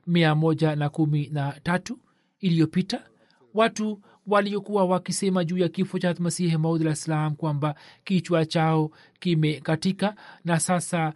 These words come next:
watu hawa hawana chochote. Hazrat Khalifatul Masih Awwal, kama nilivyoeleza hapo kabla,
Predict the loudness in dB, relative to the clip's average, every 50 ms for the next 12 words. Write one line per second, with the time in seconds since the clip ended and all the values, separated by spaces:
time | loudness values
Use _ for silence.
0 | -10 -20 -20 _ -2 0 0 0 0 -4 -2 0 0 2 2 0 0 -2 -6 -10
1 | -6 -4 -2 -2 -2 -2 -2 -2 -2 -4 -4 -6 -8 -10 -6 -6 -6 -6 -4 -6
2 | -8 -8 _ _ _ _ _ _ _ _ _ _ _ _ _ _ _ _ _ _
3 | _ _ _ _ _ _ _ _ _ _ _ _ _ _ _ _ _ _ _ _
4 | _ _ -8 -6 -6 -6 -6 -6 -6 -2 -2 -2 -2 -2 -4 -4 -4 -4 -6 -6
5 | -6 -6 -4 -6 -6 -4 -4 -6 -6 -6 -8 _ _ _ _ _ _ _ _ _
6 | _ _ _ _ _ _ _ _ _ _ _ _ _ _ _ _ _ _ _ _
7 | _ _ _ _ _ _ _ _ _ _ _ _ _ _ _ _ _ _ _ -4
8 | -2 0 0 0 0 -2 -2 -2 0 0 2 2 0 0 2 0 0 2 2 2
9 | 2 2 2 0 0 -2 -2 -2 -4 -6 -8 -6 -6 -6 -6 -10 -10 -6 -6 -4
10 | -2 -2 -2 -4 -4